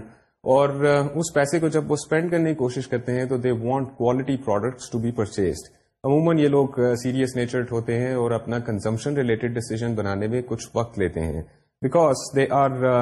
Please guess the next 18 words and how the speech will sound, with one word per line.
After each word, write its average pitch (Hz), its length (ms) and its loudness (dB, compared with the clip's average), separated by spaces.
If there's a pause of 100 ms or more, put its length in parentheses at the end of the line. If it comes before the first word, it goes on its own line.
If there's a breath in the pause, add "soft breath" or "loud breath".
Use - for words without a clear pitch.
(200)
آ، 110 320 0
coming 131 460 -2
up 123 220 2
with 113 80 -2
a 107 60 0
huge 139 360 -2
discussion 120 460 -2
in 113 100 0
their 110 220 2
mind 120 240 0 (360 loud breath)
کہ - 80 0
ایک 147 220 2
خاص 151 360 0
پروڈکٹ 135 320 0
کو 131 100 -2
خریدتے 117 420 -2
وقت، 120 480 -2 (220 soft breath)
آ، 113 320 2